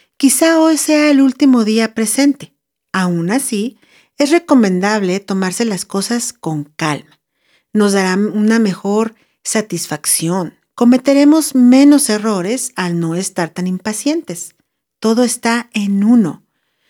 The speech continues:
porque también influyen tus pensamientos. Así que relájate, pero no te quedes dormido, ¿eh? Tampoco. <laughs> Las cosas no se van,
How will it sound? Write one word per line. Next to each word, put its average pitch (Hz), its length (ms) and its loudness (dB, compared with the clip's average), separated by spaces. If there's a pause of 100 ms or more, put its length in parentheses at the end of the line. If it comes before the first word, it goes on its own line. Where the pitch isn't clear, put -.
(100)
porque 294 220 -2
también 311 340 4
influyen 311 640 2 (360)
tus 320 160 -2
pensamientos. 170 1000 -4 (100)
Así 175 220 -10
que 196 340 -6 (240)
relájate, 185 1120 -6 (300)
pero 185 220 0
no 160 120 -2
te 285 140 -2
quedes 214 240 2
dormido, 180 480 2
¿eh? 220 140 0
Tampoco. 175 560 -4 (640)
<laughs> - 600 -6
Las 254 360 0
cosas 294 420 0
no 254 160 2
se 226 160 0
van, 190 400 -2